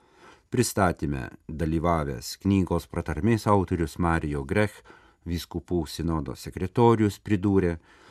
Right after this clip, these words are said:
kad pagal popiežiaus mintį mūsų ėjimas kartu, sinodiškumas, yra visiems skirtas ir naujoms idėjoms atviras ėjimas.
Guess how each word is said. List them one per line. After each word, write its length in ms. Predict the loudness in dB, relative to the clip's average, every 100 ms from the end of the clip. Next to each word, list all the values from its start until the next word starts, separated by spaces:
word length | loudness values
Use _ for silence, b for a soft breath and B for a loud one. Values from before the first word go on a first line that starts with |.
| B B
kad 240 | 0 0 2
pagal 360 | -2 2 2 0
popiežiaus 760 | 2 2 2 0 2 2 0
mintį 640 | 2 4 4 2 0 0 -2
mūsų 500 | 2 4 4 2 0 0
ėjimas 540 | -2 0 2 2 0 0
kartu, 520 | -4 -4 0 2 2 -6
sinodiškumas, 1080 | -2 2 2 2 -4 -4 0 0 0 -4 b b b b b _
yra 260 | 2 4 4 2
visiems 640 | -4 -4 0 2 2 -2
skirtas 560 | -2 0 0 -2 -2 0
ir 140 | 0 4
naujoms 500 | 4 4 2 2 0
idėjoms 720 | 2 2 2 2 0 -4 -12 -2
atviras 680 | -2 0 -6 -4 -4 -6 -6
ėjimas. 720 | -4 0 2 0 -2 -10